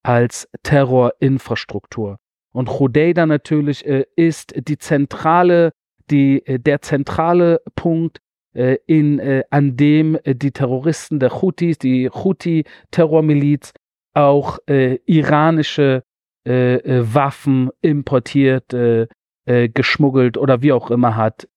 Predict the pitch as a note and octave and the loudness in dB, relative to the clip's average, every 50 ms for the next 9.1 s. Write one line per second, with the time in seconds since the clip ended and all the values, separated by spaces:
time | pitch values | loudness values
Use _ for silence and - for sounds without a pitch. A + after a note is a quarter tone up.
0 | _ - B2+ A#2+ A#2+ A#2 - _ - B2 A#2 A#2 A#2 A#2 A2+ A2 - - - - | _ -4 -2 0 0 0 -2 _ -4 -2 0 0 2 0 0 -2 -6 -10 -18 -20
1 | _ _ _ - A2 G2 G2+ G#2+ G#2+ G#2+ G#2+ G2+ G2+ F#2+ F2 E2+ F2 - _ _ | _ _ _ -18 -14 -8 -6 -4 -2 -2 -2 -4 -6 -8 -10 -12 -14 -18 _ _
2 | _ _ _ _ _ _ _ _ _ _ _ _ _ _ _ _ _ _ _ _ | _ _ _ _ _ _ _ _ _ _ _ _ _ _ _ _ _ _ _ _
3 | _ _ - G3 G3 G3 - - - D#3+ D#3+ F#3+ F3 G3+ F#3 F#3 F3+ F3 E3+ - | _ _ 0 2 2 2 0 -2 -4 -2 0 2 2 2 2 2 0 0 0 0
4 | E3 F3+ F3+ E3+ D#3+ - - - E3+ D3+ D#3+ E3+ D#3 C#3+ D3+ D3 - - - D#3 | 0 2 2 0 -2 -2 -2 -2 0 2 2 2 2 4 2 0 0 -2 0 0
5 | E3 D#3 - F3 E3+ E3 E3 D#3 D#3 - C#3 D#3 D3+ - - - - D#3 - D#3+ | 0 0 0 0 0 2 2 2 2 2 0 0 -2 -4 -6 -4 -4 -2 0 -2
6 | C#3 A#2+ E3 F3 F3 E3 D#3 - - - D3+ D3 D3 C#3 - D3+ - - - D3+ | -2 0 0 0 0 0 0 -2 -4 -4 -2 -2 -2 -2 -4 -8 -8 -8 -4 -2
7 | E3 F3 F3 - D3+ E3+ D3+ - - D#3+ D#3 D3+ - _ _ _ _ _ _ _ | -2 -2 -2 -2 -2 -4 -4 -2 0 0 0 0 -2 _ _ _ _ _ _ _
8 | - D#3 D#3+ E3 - - - E3+ D3 D3 D3 E3 D#3 D#3+ D#3 D#3 D3+ D3 D3 D3 | 0 0 0 0 -2 -4 -2 -2 0 0 0 0 0 0 0 0 2 0 0 0
9 | D3 | -2